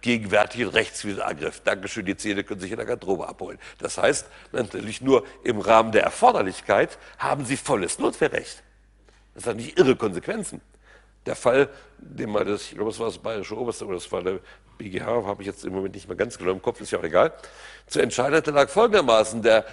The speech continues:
Hausdetektiv glaubte, jemanden auf frischer Tat betroffen zu haben, wollte ihn anhalten, daraufhin sagte er, „Ich habe gar nichts weggenommen.“ Daraufhin wollte der Hausdetektiv ihn festhalten, darauf schlug er ihm ziemlich brutal und entfernte sich. So,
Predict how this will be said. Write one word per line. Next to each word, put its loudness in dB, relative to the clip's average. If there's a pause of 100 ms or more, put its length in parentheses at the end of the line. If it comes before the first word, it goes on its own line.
(120)
Hausdetektiv 0 (260)
glaubte, 6
jemanden 2
auf 0
frischer -2
Tat -2
betroffen 0
zu 2
haben, 4 (380)
wollte 4
ihn -2
anhalten, 8
daraufhin 6
sagte 0
er, 0
„Ich -4
habe 2
gar 6
nichts -4
weggenommen.“ 0 (680)
Daraufhin -6
wollte -2
der -4
Hausdetektiv -6
ihn -2
festhalten, 0 (380)
darauf 0
schlug -10 (100)
er 0
ihm -8
ziemlich -10
brutal 4 (480)
und -4
entfernte 0
sich. -14 (180)
So, -2